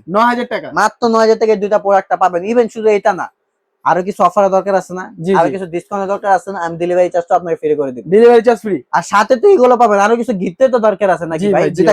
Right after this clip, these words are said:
Speaker 2: কাঠের
Speaker 1: অবশ্যই
Speaker 2: চামচও পাবেন এরকম টাইপের, আর চার পিসের একটা মাজনি পাবেন। ছয় পিস টোটাল গিফট পেয়ে যাবেন আপনি।
Speaker 1: গিফট থাকবে।
Speaker 2: ঠিক আছে? অ্যাড্রেসটা আমাদের একটু দেখে নেন। এটা হলো আমাদের ঢাকা নিউ মার্কেট, কাঁচা বাজারের সামনে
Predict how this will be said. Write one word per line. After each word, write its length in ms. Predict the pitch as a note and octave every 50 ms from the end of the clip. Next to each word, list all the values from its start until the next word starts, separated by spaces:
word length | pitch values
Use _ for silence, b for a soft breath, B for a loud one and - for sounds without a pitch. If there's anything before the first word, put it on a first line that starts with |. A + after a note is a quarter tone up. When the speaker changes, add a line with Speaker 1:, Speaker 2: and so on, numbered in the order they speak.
| D#3+ G3
Speaker 2:
কাঠের 200 | G3 G3 G#3+ E3
Speaker 1:
অবশ্যই 80 | E3+
Speaker 2:
চামচও 340 | A3 A3 A3+ A#3 G#3+ A#3 G#3 G3+
পাবেন 180 | G#3+ G#3 G#3+ G#3 G#3
এরকম 200 | G#3 G3+ G#3+ G#3 G#3+ G#3
টাইপের, 260 | G3+ F#3+ G#3+ B3+ F#4+ - _ _ _ _ - -
আর 60 | - -
চার 120 | G3 G3 F#3
পিসের 220 | - F#3+ - G#3 G3 F3+
একটা 120 | - F#3 F3
মাজনি 280 | F3 F3 F3 F3+ F#3 F#3 F3
পাবেন। 180 | E3 C#3+ B2 A2 A2 -
ছয় 160 | - F3 E3+ -
পিস 100 | F3+ - _
টোটাল 180 | E3+ D#3+ F3+ D#3 C#3
গিফট 140 | C3+ C3 -
পেয়ে 120 | D#3+ D3+ C#3+ C3
যাবেন 180 | A#2+ A2 G#2+ G2+ F#2+
আপনি। 160 | _ _ G2 F#2+ - - F3+
Speaker 1:
গিফট 180 | G#3 G3+ - -
থাকবে। 220 | F3 C#3+ B2 A#2 B2 A#2
Speaker 2:
ঠিক 80 | G3 A3+ A3+
আছে? 120 | - D3+ A#2 - _ _ _ _ _ _ _ _ -
অ্যাড্রেসটা 340 | F3 F#3 F#3 A3 A3 - A3+ G#3
আমাদের 160 | G#3 G#3+ G#3 G3
একটু 100 | G#3 F#3+ F3+
দেখে 180 | F#3 - G#3+ F#3 F3+
নেন। 120 | G3+ F4 F4+ D4 _ _ _ _ _ _ _ _ _ _ _ -
এটা 140 | F3+ F#3 A#3
হলো 120 | A#3 A3+ G#3+
আমাদের 180 | G#3 G#3 G#3+ G3+ F3
ঢাকা 160 | D#3 D#3 G3 G3 F#3
নিউ 100 | F3 F3+ F#3 F#3+
মার্কেট, 240 | F#3 F3+ - G3+ F#3+ F3+
কাঁচা 180 | E3+ - F#3 F3
বাজারের 220 | F3 E3+ F3 E3 -
সামনে 180 | F#3 F3 F3+